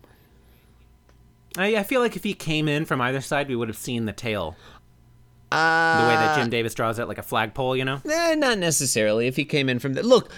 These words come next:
Speaker 2: we could, we could sit here all day speculating about the possible ways Garfield entered between panel one and two. It's possible. Look, we know for a fact in fiction that Garfield can climb up the wall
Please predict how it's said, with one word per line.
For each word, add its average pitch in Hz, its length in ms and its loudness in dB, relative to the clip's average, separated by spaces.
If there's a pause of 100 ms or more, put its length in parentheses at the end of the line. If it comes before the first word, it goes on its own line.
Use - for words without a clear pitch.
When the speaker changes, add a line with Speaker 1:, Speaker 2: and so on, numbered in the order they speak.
(120)
Speaker 2:
we 269 160 0
could, 226 280 0
we 233 140 -2
could 220 160 -2
sit 196 160 2
here 165 180 2
all 135 160 4
day 127 200 2
speculating 135 800 2
about 107 340 0
the 95 180 -2 (220)
possible 131 840 0 (260)
ways 107 580 2
Garfield 110 580 0 (120)
entered 120 520 0
between 110 400 -2
panel 113 320 -2
one 98 180 -2
and 90 120 -6
two. 90 220 -6 (200)
It's - 140 -10
possible. 240 400 0
Look, 226 160 4 (120)
we 233 180 2
know 262 180 2
for 226 160 2
a 180 60 2
fact 220 460 2
in 226 220 2
fiction 190 520 0 (180)
that 160 200 2
Garfield 175 540 2
can 139 180 -4
climb 180 440 -2 (100)
up 240 280 2
the 240 100 6
wall 156 640 4